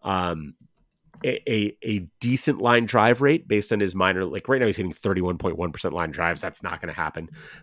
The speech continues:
But his minor league line drive rates have all been pretty good. I, I,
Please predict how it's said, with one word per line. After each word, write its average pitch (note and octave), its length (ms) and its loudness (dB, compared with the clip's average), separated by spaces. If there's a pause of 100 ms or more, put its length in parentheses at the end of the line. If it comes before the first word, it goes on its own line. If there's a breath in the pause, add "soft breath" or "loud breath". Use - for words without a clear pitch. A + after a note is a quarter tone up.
(100)
But G2+ 320 6 (380)
his C3 200 2
minor C3+ 280 4
league C3+ 240 2
line B2 160 6
drive G#2+ 280 4
rates F#2+ 280 2
have F#2 60 -6
all G#2+ 120 0
been A2+ 220 -4
pretty A#2+ 420 -6
good. A2+ 400 0 (640)
I, - 60 -8 (1080)
I, E3+ 160 6